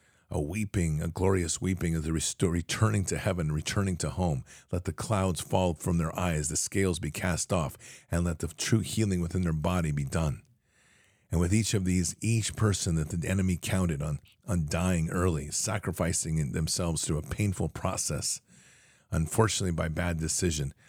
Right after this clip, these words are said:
let all that be undone, and let we steal back from the enemy that which is of kingdom,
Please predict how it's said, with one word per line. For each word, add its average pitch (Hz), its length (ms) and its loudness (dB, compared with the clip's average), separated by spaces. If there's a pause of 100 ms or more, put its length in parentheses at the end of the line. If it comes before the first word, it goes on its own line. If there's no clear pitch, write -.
(240)
let 80 120 -2
all 92 180 0
that 90 180 0
be 90 180 -2
undone, 78 600 0 (380)
and 90 100 0
let 87 280 -2
we 90 120 0
steal 98 480 0
back 85 340 -2
from 90 180 0
the 85 100 2
enemy 82 280 2
that 85 300 -4
which - 160 -6
is 78 120 -4
of 76 160 -4
kingdom, 71 500 0